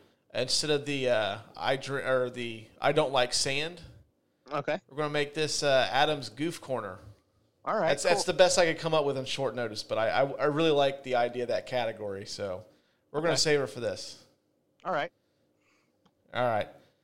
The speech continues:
Speaker 1: So is, is those all the facts you got?
Speaker 2: Yep, those are all the facts that I had then.
Speaker 1: All right. Well, the, uh, I'll come up with a better name as we're, uh, reading these off. So.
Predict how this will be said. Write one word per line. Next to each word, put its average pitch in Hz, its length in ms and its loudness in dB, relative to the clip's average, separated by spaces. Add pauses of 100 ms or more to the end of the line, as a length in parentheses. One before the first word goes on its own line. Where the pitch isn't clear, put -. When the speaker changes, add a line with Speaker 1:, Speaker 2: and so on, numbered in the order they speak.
(200)
Speaker 1:
So 160 120 8
is, 147 180 6
is 135 220 -4
those 143 180 0
all 143 120 6
the 135 120 2
facts 143 300 4
you 151 40 -4
got? 160 300 2
Speaker 2:
Yep, 190 140 -4 (180)
those 147 160 -4
are 151 80 -2
all 143 120 -2
the 139 60 -10
facts 131 280 -8
that 123 100 -12
I 135 80 -4
had 113 220 -10
then. 117 120 -12 (160)
Speaker 1:
All 131 80 -2
right. 151 360 6
Well, 135 220 4
the, 135 240 0
uh, 123 320 4 (380)
I'll 156 120 8
come 208 240 0
up 208 100 2
with 165 100 -2
a 127 40 -12
better 135 280 4
name 123 480 -2
as 117 220 -4
we're, 120 200 -4
uh, 107 180 0
reading 117 420 -6
these 107 240 -14
off. 95 320 -8
So. 95 320 -10